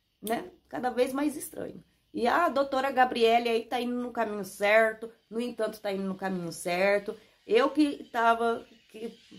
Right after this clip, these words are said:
se vocês acompanham as leituras de carta que eu fiz pra trás, tudo isso envolve dinheiro e não envolve uma pessoa só. É várias pessoas, várias pessoas. Se duvidar, até relacionamento tá envolvido nesse meio aí, viu? Mas é isso aí, gente.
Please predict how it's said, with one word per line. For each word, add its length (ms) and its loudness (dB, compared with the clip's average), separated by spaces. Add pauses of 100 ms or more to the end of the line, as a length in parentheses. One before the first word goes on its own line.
(180)
se 100 -10
vocês 320 2
acompanham 460 2
as 80 -4
leituras 360 -2
de 100 -8
carta 240 -2
que 60 -8
eu 60 -4
fiz 160 -8
pra 140 -2
trás, 260 -4 (200)
tudo 320 0
isso 200 0
envolve 340 4
dinheiro 360 -2
e 40 -2
não 140 0
envolve 380 0
uma 140 -6
pessoa 320 -6
só. 340 -2 (260)
É 120 -6
várias 520 4
pessoas, 800 -6
várias 380 0
pessoas. 720 -14 (580)
Se 120 -6
duvidar, 400 4
até 180 -6
relacionamento 720 -6
tá 80 -10
envolvido 500 -4
nesse 240 -10
meio 260 -4
aí, 160 -2
viu? 240 -8 (680)
Mas 220 -2
é 80 4
isso 180 -2
aí, 160 2
gente. 480 -2